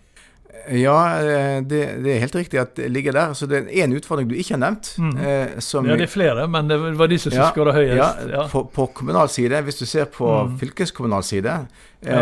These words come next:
Speaker 1: eh, som jo har også, eh, eh, hvor vi også har rangert ut ifra liksom hvor mange det, de ulike fylkeskommunene har satt opp, så er jo klima- og miljøutfordringene,
Speaker 2: Ja.
Speaker 1: eh, nevnt. Eh, og det, det vil åpenbart,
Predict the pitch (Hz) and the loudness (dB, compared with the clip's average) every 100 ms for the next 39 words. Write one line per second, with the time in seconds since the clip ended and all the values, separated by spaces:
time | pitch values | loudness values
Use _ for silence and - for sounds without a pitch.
0 | 117 113 - 127 123 110 120 131 131 110 | 4 2 0 0 2 2 2 0 0 0
1 | 101 98 92 95 95 92 - - - - | 2 0 -2 -2 -2 -6 -8 -20 -20 -20
2 | - - _ - 107 95 98 98 98 92 | -20 -20 _ -12 -6 -4 -4 -4 -4 -6
3 | 98 120 147 160 110 101 98 92 107 - | -2 0 2 4 2 2 -2 0 0 2
4 | 185 135 - 139 127 123 120 117 120 104 | 2 2 0 -4 -2 2 2 2 -2 -2
5 | 120 117 123 131 117 95 87 90 101 104 | 0 4 4 4 0 0 -4 -12 -6 -2
6 | 107 98 110 117 120 98 107 123 - 117 | -2 -2 -2 -2 -2 -6 -8 -8 -8 -6
7 | 107 92 110 113 165 - 139 139 127 139 | -4 -4 -6 -8 -8 -4 -2 -2 -2 -2
8 | 127 104 107 120 101 95 92 90 82 78 | 0 0 0 -2 -2 -4 -4 -4 -6 -8
9 | 80 120 - _ - 98 95 92 104 104 | -10 -14 -18 _ -10 -4 -4 -4 -4 -4
10 | 92 82 95 101 98 95 95 95 110 127 | -4 -8 -6 -4 -4 -4 -4 -4 0 0
11 | 120 - 107 156 135 120 120 131 131 127 | 0 -4 0 2 4 2 2 2 2 2
12 | 110 80 - | 4 2 -4